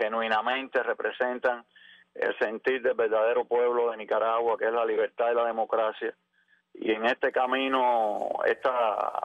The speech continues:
vía crucis que ha sufrido tanto nosotros los cubanos como los nicaragüenses, yo no voy a, a darle, eh,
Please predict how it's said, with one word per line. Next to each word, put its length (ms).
vía 280
crucis 400
que 120
ha 100
sufrido 640
tanto 360
nosotros 400
los 100
cubanos 460
como 220
los 100
nicaragüenses, 760
yo 260
no 140
voy 340
a, 640
a 220
darle, 1000
eh, 120